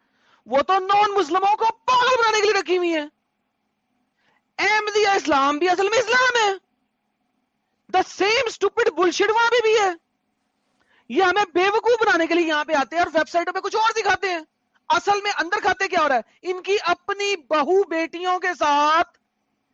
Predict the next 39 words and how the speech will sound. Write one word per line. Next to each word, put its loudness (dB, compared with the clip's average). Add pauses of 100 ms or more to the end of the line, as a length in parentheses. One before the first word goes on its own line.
(260)
اسلام 0
کیا 0
کر 0
رہا 2
ہے، 2 (300)
یہ -2
آپ 2
سنیں۔ 0 (1160)
وقت 0
کا -2
حاکم 0
بول 2
رہا 4
ہے، 2
مجھے -4
یہ 0
مت -2
بتاؤ 0
یہ 0
نان 0
مسلم -4
سے، 0 (360)
سالے 2
نان -2
مسلم -4
یہ -2
خود -2
ہوئے 4 (400)
پاکستان -2
کے -2
اندر 0
جان -2
بوجھ -8
کے -6
تاکہ -2
انہیں -2
پاکستان -2
سے -4
باہر 4